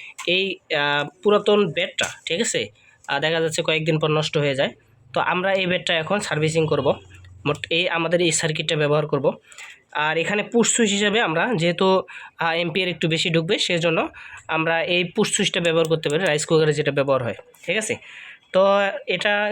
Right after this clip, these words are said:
কোনটা কোনটা কানেকশন দেবো আমি আপনাদেরকে দেখাচ্ছি, ঠিক আছে? আহ, পরবর্তীতে যেন আপনারাও কাজটা করতে পারেন। তো প্রথমে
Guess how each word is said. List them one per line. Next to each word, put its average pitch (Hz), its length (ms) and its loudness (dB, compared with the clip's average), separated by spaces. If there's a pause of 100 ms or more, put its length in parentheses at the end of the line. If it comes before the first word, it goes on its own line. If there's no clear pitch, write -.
(120)
কোনটা 208 240 2
কোনটা 208 220 0
কানেকশন 202 300 0
দেবো 196 160 4 (100)
আমি 175 140 0
আপনাদেরকে 165 460 -2 (540)
দেখাচ্ছি, 165 340 -2 (300)
ঠিক 160 160 -2
আছে? 160 180 0 (580)
আহ, 151 280 2
পরবর্তীতে 180 520 0
যেন 175 160 0 (100)
আপনারাও 160 360 0
কাজটা - 220 -6 (100)
করতে 165 200 -2
পারেন। 156 220 0 (640)
তো 190 100 4 (140)
প্রথমে 208 300 2